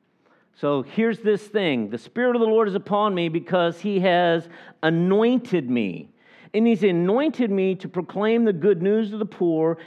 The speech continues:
He sent me to proclaim freedom to the prisoners and recovery of sight to the blind, to set the oppressed free,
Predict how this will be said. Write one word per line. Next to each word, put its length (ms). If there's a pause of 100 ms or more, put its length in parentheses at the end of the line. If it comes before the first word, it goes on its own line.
(120)
He 140
sent 340
me 80
to 60
proclaim 560
freedom 580
to 120
the 60
prisoners 640
and 80
recovery 520
of 100
sight 300
to 40
the 80
blind, 460
to 100
set 480
the 80
oppressed 560
free, 420